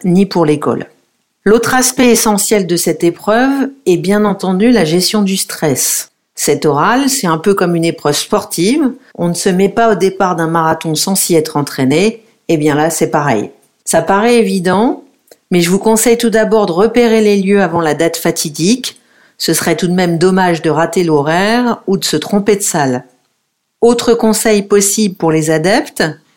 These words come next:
des exercices de respiration ventrale permettent de se détendre un peu avant l'épreuve. Vous êtes maintenant dans la salle d'examen et lors de la rencontre avec le jury, il est essentiel de maîtriser la présentation de son parcours en dix minutes.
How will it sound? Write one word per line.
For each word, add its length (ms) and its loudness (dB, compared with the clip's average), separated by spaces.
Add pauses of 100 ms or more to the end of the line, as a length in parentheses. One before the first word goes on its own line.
(180)
des 240 2
exercices 560 0
de 80 2
respiration 760 0
ventrale 640 -2
permettent 440 -2
de 100 -2
se 160 -8
détendre 400 0
un 140 2
peu 340 2 (100)
avant 220 0
l'épreuve. 500 -2 (1300)
Vous 180 2
êtes 160 2
maintenant 400 2
dans 100 2
la 120 2
salle 240 -2
d'examen 720 0 (220)
et 140 2
lors 240 2
de 100 2
la 120 2
rencontre 500 -2
avec 240 0
le 120 2
jury, 640 2 (160)
il 160 2
est 300 0
essentiel 840 2
de 120 2
maîtriser 460 -2
la 140 0
présentation 680 -2
de 60 -6
son 160 -6
parcours 440 -4
en 80 0
dix 200 -2
minutes. 580 -2